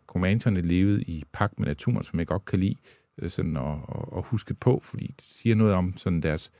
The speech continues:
deres verdenssyn og deres måde at, at, at, at leve på, at de ville, en Comanche ville eje flere heste, og jo flere heste du havde, jo rigere en Comanche ville du have. Hvis de skulle ride meget, meget langt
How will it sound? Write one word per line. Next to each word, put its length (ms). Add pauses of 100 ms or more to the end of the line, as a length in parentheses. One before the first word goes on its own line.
(380)
deres 220
verdenssyn 560
og 100
deres 160
måde 340
at, 100 (280)
at, 160 (200)
at, 60 (100)
at 80
leve 280 (340)
på, 280
at 140
de 100
ville, 200 (440)
en 120
Comanche 400
ville 180
eje 420 (500)
flere 240
heste, 420
og 80
jo 60
flere 240
heste 300
du 100
havde, 220
jo 200
rigere 180
en 140 (440)
Comanche 640 (100)
ville 160
du 80
have. 180 (180)
Hvis 140
de 120
skulle 280
ride 140
meget, 240
meget 220
langt 420